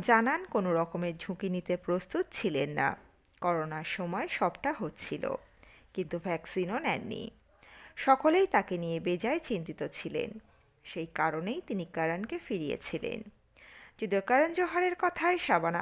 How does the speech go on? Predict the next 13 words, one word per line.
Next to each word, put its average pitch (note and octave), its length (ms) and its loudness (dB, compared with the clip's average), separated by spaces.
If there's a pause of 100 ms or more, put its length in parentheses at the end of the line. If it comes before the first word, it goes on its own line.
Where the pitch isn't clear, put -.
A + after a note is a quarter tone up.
(120)
আজমির C4+ 420 0
জায়গায় D#4 440 2
তিনি F#3 220 -4
প্রথম E3 400 -2
পছন্দ B3+ 460 -6
করেছিলেন D4+ 560 -2
শর্মিলা F3 520 -2
ঠাকুরকে, - 600 -4 (840)
কিন্তু G#3+ 320 0
অসুস্থতার D#4 580 2
জন্যই F4 380 0
তিনি F#3+ 300 -2
পারেননি A#3 480 4